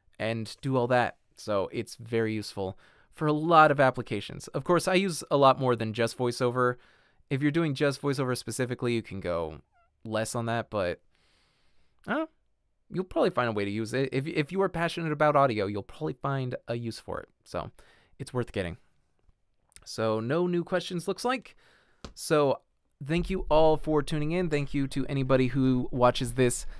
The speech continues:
after the fact. I, uh, I appreciate you tuning in. This is still a very,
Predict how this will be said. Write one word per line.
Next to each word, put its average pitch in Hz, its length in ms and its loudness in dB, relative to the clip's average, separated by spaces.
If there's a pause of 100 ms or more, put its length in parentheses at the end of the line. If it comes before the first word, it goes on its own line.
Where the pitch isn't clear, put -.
(360)
after 127 280 0
the 120 80 -4
fact. - 500 -2 (520)
I, 110 400 2 (100)
uh, 87 360 2 (420)
I 135 60 -10
appreciate 127 440 -4
you 131 80 -8
tuning 139 260 -8
in. 151 180 -6 (140)
This 117 140 -6
is 113 100 -6
still 120 220 2
a 110 40 -4
very, 120 380 2